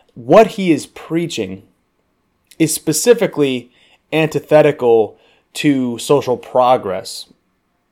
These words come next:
What Michael Jackson is doing is singing a song and dancing. So it's like their art form,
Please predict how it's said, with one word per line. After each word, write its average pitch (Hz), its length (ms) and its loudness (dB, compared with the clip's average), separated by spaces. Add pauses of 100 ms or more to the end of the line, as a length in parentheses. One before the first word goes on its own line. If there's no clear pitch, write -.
(440)
What 170 300 2
Michael 160 340 4
Jackson 165 480 2
is 123 200 -4
doing 117 360 0
is 113 220 -8
singing 139 340 -2
a 110 60 -6
song 123 320 -2
and 101 220 -10
dancing. 117 500 -6 (1600)
So 156 200 6
it's 147 160 2
like 127 400 2 (320)
their 135 440 4
art 139 280 4
form, 107 540 -6